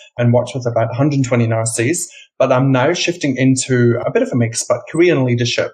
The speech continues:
So as you might be able to tell, I am super passionate about leadership and helping clinicians fill the gap as they move up the chain so that they don't,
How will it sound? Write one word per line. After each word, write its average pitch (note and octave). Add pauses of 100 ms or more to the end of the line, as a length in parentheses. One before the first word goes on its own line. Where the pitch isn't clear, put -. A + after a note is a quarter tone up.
(320)
So -
as C#3
you F3+
might E3 (180)
be A#2+
able A#2
to A#2+
tell, A#2 (260)
I C3
am B2+
super B2
passionate A2+
about G#2
leadership A2+
and C3
helping C3
clinicians A#2+ (340)
fill E3+
the E3
gap A2 (460)
as B2
they C#3
move C3
up A#2
the A#2+
chain A2
so E3
that G#3
they G#3
don't, C#3+